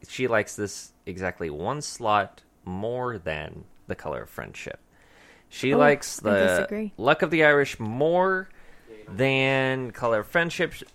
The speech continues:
Speaker 1: The Thirteenth Year, and Brink.
Speaker 2: Disagree, disagree, disagree. Sorry. I love this movie, though.
Speaker 1: She likes it less than Cheetah Girls, Halloween Town, and
Speaker 2: Mm.
Speaker 1: Xenon.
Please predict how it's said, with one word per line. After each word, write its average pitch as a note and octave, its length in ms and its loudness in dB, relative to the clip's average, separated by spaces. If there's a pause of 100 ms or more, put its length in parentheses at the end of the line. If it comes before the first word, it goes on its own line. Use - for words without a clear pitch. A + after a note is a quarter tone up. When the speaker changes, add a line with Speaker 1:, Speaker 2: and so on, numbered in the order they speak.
(100)
Speaker 1:
The A2+ 180 -2
Thirteenth D3 580 -2
Year, B2+ 560 2 (460)
and A#2+ 380 0
Brink. - 560 -6 (160)
Speaker 2:
Disagree, A3+ 480 0
disagree, G3+ 440 -4
disagree. G3+ 460 -10 (540)
Sorry. - 360 -12 (240)
I A3 140 -2
love G3 180 -4
this F#3 200 -10
movie, F#3 220 -10
though. F#3+ 200 -12 (340)
Speaker 1:
She - 240 -10
likes G2+ 360 -4
it - 180 -4
less A2+ 460 -2
than G2 400 -4
Cheetah B2+ 340 -6
Girls, F2+ 480 -4
Halloween F#2 540 -6
Town, F2+ 320 -10
and F#2+ 160 -10
Speaker 2:
Mm. A3+ 60 -2 (180)
Speaker 1:
Xenon. E2 240 -12